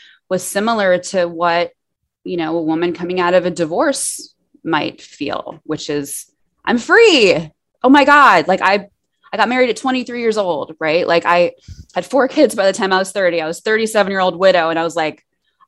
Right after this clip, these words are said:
"I have a body and this is my one life. And I know how fast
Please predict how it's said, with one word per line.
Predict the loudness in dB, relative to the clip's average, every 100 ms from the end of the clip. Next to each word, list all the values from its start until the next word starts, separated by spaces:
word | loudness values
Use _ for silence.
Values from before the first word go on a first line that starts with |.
| 0
"I | 2 2
have | 2 0
a | 0
body | -2 0 0 -2 -12 -8
and | -6 -6 -6 -4
this | -4
is | -4 0
my | 0
one | 2 2 2 2
life. | 0 0 -4
And | -2
I | 0
know | 0 0 0 0
how | 0 -2 -4
fast | -4 0 2 0 -2 -6 -6 -12